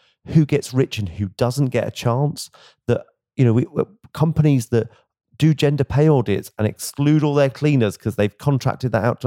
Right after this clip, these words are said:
you know, that are kind of orchestrating an, an unfair economy. And that the idea that people who follow, I mean, I, I'm not a person of faith myself, but, you know, follow somebody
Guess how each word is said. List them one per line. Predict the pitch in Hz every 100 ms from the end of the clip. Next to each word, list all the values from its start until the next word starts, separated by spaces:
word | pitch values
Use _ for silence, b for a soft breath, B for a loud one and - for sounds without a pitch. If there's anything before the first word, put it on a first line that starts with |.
| -
you | 135
know, | - b b
that | -
are | 139
kind | -
of | 156 - -
orchestrating | 175 - 151 - 117 107 - - - - - b b b -
an, | 120 117 _ -
an | 131 -
unfair | 151 165 127 120 101 95
economy. | 95 107 95 87 - - 120 - B B -
And | 147
that | -
the | 156
idea | 165 202 165 143
that | 117 -
people | 143 147 117 110
who | 101 120
follow, | 110 - 135 120 110 110 - _ _ _
I | 101
mean, | - - _
I, | 104 -
I'm | 104 117
not | 156
a | - -
person | 104 -
of | 98
faith | - 95 92 - -
myself, | 87 92 - 175 92 -
but, | - 107 _ _ b b b _ _ -
you | 131
know, | - -
follow | - 147 135
somebody | - 147 131 113 110